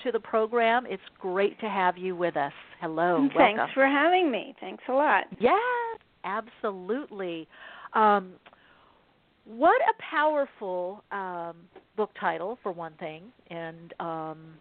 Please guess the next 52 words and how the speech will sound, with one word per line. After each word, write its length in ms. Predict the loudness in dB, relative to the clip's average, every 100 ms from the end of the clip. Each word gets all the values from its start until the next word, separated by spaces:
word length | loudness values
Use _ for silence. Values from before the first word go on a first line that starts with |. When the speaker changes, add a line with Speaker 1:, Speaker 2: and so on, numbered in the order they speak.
| _ _ _ _ _ _ _ -20 -20 -4
Speaker 1:
so 140 | -2 -2
true. 280 | -4 -6 -8 _ _ _ _ -20 -18 -18 -18 -12 -6
Speaker 2:
<laughs> 180 | -2 4
Speaker 1:
Um, 260 | 4 4 4
I 140 | 2
wanna 220 | 4 4 6 4
g-, 180 | 0 -4
yeah, 260 | 4 4 4
I 140 | 0
know, 180 | -2 -4
right? 200 | 0 0
I, 100 | 0
when 300 | -4 -10 -10
I 100 | -8
read 280 | -4 -2 -2
it, 100 | -2
I 80 | -4
was 100 | -6
like, 120 | -12 -14
"Oh, 140 | -14
this 120 | -14 -12
is 80 | -14 -14 -14
very 520 | -8 -6 -2 -2 -4 -8
powerful," 680 | -8 -8 -6 -10 -12 -12 -4
because 160 | 4
I 60 | 6
Speaker 2:
You're 200 | 8 10
Speaker 1:
feel 20 | 10
like 40 |
Speaker 2:
like, 80 | 8
Speaker 1:
we're 60 | 6
Speaker 2:
"Now 260 | 8 8
Speaker 1:
in 60 | 8
Speaker 2:
I 80 | 6
Speaker 1:
that 80 | 6
Speaker 2:
don't 160 | 6
Speaker 1:
time 100 | 8
Speaker 2:
even 260 | 6 4 0
Speaker 1:
now. 80 | 0
Speaker 2:
have 180 | -2 -4 -2
to 100 | 2
read 320 | 6 4 2
the 60 | -6
book." 420 | 2 2 2 -4 -20 _ _
<laughs> 300 | -4 -2 -8 -8 4
Speaker 1:
Yeah, 100 | 4
right, 240 | 6 2 2
<laughs> 440 | -12 -2 -2 2
right. 140 | 0 2 2 2 0
I 40 |
don't 200 | 2 4
read 160 | 4 4